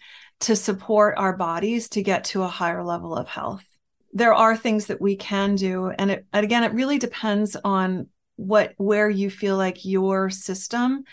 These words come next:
needs the most help. So when you look at yourself, you know, if, if stress is your biggest problem, and it's easy to be very stressed and overwhelmed in our world right now, just bringing in something where you can come back and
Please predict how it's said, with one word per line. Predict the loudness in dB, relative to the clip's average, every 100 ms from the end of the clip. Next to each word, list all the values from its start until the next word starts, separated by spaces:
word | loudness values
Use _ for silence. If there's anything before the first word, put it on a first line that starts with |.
| -20 -20 _
needs | 2 4 2
the | 0
most | -2 -2 -6
help. | -4 -4 -4
So | -6 -2 -2
when | 0 0
you | 0
look | 0 -2 -2
at | -4
yourself, | -4 -4 -4 -4
you | -6
know, | -4 -4
if, | -4 -8 -12 -6
if | -6 -6
stress | -8 0 0 0 -6
is | -4
your | -4
biggest | -4 -6 -6 -8
problem, | -4 -2 0 -2 -6 -10 -14 -18 -20 -8
and | 0
it's | 0 0 -6 -6
easy | -2 0 -2
to | -4
be | -4 -4
very | -2 -2
stressed | -2 -4 -8 -8
and | -6
overwhelmed | -4 -4 -4 -4 -4 -4
in |
our | -6 -6
world | -2 0 0 0
right | -2 -2
now, | -4 -4 -4 -8 -18 -20 -20 -20 -20 -20 _ -4
just | -2 -2
bringing | 0 0 2 0
in | 0 0 2
something | 2 0 0 0 0
where | 0 -2
you | -4 -2 -2
can | -2 -2
come | -2 -2 -2
back | 2 2 0 -2 -8
and | -2 0 0 -4 -6